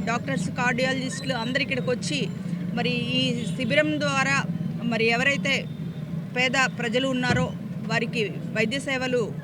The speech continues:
అందించడం, మరి ఇక్కడ టెస్టులు చేసిన తర్వాత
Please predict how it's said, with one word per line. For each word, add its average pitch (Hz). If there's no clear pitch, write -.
అందించడం, 262
మరి 240
ఇక్కడ 247
టెస్టులు 247
చేసిన 294
తర్వాత 262